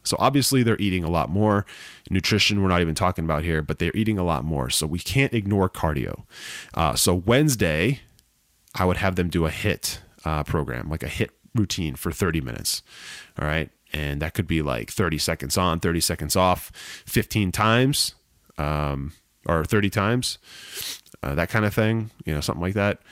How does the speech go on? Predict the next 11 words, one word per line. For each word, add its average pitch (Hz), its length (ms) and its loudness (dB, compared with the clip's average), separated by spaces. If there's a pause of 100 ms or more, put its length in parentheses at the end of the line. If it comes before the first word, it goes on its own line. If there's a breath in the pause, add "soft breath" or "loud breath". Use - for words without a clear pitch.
(220 loud breath)
Uh, 85 160 0
and 117 100 4
then 107 120 4
Saturday 117 420 4
and 101 100 0
Sunday, 87 580 2 (440)
one 104 180 4
of 110 100 4
those 104 260 4
would 90 100 -2
be 87 340 2